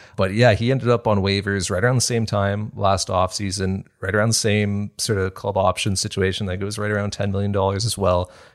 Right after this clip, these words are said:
Ended up passing through waivers. All, like, three, all twenty-nine teams did not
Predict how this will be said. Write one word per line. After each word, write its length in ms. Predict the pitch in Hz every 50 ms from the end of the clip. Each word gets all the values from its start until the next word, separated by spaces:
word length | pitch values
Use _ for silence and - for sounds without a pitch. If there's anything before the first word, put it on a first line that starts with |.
| _ - -
Ended 140 | 98 90 107
up 320 | 117 - - - _ _
passing 600 | - 85 85 85 - - 117 107 104 104 107 107 -
through 200 | - - 107 104
waivers. 520 | 92 92 123 147 139 - - - - - -
All, 380 | - 90 90 95 110 107 101 127
like, 320 | - 90 90 87 _ _
three, 280 | - - - 95 92 - - -
all 160 | - 95 104
twenty-nine 640 | - - 107 104 98 101 101 98 98 98 101 98 90
teams 480 | - - 98 101 123 135 110 98 -
did 180 | - - 95 92
not 380 | 95 92 92 95 98 101 -